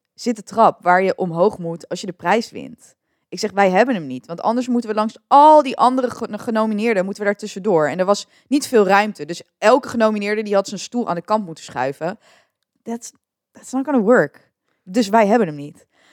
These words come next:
Dat had ik niet tegen Thomas moeten zeggen, want Thomas die kwam op dat moment in een hyperfocus terecht om te bewijzen waarom dat niet zo was.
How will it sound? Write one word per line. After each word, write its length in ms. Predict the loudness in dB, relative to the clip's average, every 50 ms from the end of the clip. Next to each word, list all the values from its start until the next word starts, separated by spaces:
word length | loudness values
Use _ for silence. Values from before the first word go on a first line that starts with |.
| _ _
Dat 120 | 0 2 4
had 100 | 4 4
ik 60 | 2
niet 140 | 0 0 0
tegen 200 | 0 -2 -2 0
Thomas 280 | 0 2 2 2 0
moeten 200 | -4 -8 -8 -6
zeggen, 460 | -4 -4 -4 -4 -8 -14 -12 -12 -10 -8
want 180 | -6 -4 2
Thomas 260 | 4 4 4 4 2 0
die 80 | -2
kwam 200 | 0 2 2 2
op 140 | 2 0 0
dat 140 | 0 0 0
moment 260 | 0 -2 -4 -4 -4
in 120 | -6 -8
een 80 | -6 -6
hyperfocus 640 | -4 -4 -4 -4 -6 -8 -4 -4 -2 -2 -4 -6 -12
terecht 380 | -10 -6 -6 -6 -6 -6 _
om 100 | -8 -8
te 80 | -6 -2
bewijzen 480 | -2 0 2 4 4 4 2 0 0 0
waarom 220 | 2 2 2 4
dat 160 | 2 2 4
niet 320 | 4 6 6 6 6 4 0
zo 220 | -2 -4 -4 -4
was. 200 | -2 -2 0 2